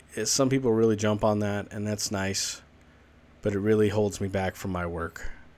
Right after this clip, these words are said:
Um, so I really have to weigh it next time if I wanna do that again. Um, it's great that people wanna support me at that level. It's wonderful, and, uh, it's good.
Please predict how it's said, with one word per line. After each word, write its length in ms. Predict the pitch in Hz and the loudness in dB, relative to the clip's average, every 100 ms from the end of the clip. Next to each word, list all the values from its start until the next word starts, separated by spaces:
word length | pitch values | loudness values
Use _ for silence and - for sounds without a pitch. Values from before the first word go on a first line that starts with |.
| - - - - 208 | -20 -20 -20 -20 -20
Um, 640 | 190 147 50 - 131 131 - _ _ _ _ _ _ | -18 -16 -16 -16 -18 -20 -20 _ _ _ _ _ _
so 140 | - 110 | -4 0
I 80 | 110 | 4
really 280 | 117 117 | 6 6
have 140 | 110 104 | 6 4
to 100 | 98 | -2
weigh 240 | 98 98 | 0 -2
it 100 | 92 | -2
next 240 | 90 90 - | -8 -10 -10
time 220 | 92 85 | -8 -8
if 120 | - | -8
I 40 | |
wanna 180 | 90 87 | -8 -6
do 160 | 80 87 | -8 -8
that 160 | 85 | -8
again. 380 | 82 - 85 82 - - - - - - - - - - - - - - - - - _ - _ - | -10 -10 -10 -10 -14 -20 -20 -20 -20 -20 -20 -20 -20 -20 -20 -20 -20 -20 -20 -20 -20 _ -20 _ -6
Um, 260 | 98 98 | -2 -2
it's 140 | - - | -4 0
great 180 | 156 156 | 2 2
that 120 | 131 | 4
people 160 | 143 | 2
wanna 120 | 131 110 | 2 0
support 320 | 113 120 110 | -2 -2 -2
me 80 | 110 | -2
at 80 | |
that 180 | 107 98 | -2 -4
level. 260 | 95 104 110 | -4 -4 -4
It's 120 | 101 | -4
wonderful, 560 | 92 101 104 101 113 110 | -6 -4 -4 -6 -4 -4
and, 240 | 98 90 - - - - - - | -4 -6 -10 -14 -18 -20 -20 -10
uh, 220 | 92 76 - - _ _ _ _ _ | -10 -10 -14 -20 _ _ _ _ _
it's 120 | - | -12
good. 360 | 127 123 92 | 2 4 4